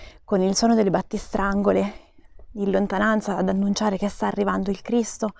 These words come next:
si sente lo spostamento dell'aria. Le fiamme divampano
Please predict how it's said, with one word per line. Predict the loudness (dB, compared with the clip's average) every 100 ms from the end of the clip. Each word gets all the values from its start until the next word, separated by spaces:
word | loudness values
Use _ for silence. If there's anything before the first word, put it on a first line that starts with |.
| -20 -20 -20 -20 -20 -20 -20 _ _
si | -14 -2
sente | 2 2 2
lo | 0
spostamento | 0 -4 -2 2 2 2 0
dell'aria. | -2 -2 -2 -2 -4 -10 -20 -20 -20 -18 -6
Le | -6
fiamme | -2 0 2 2
divampano | 0 0 2 4 2 2 2 2 0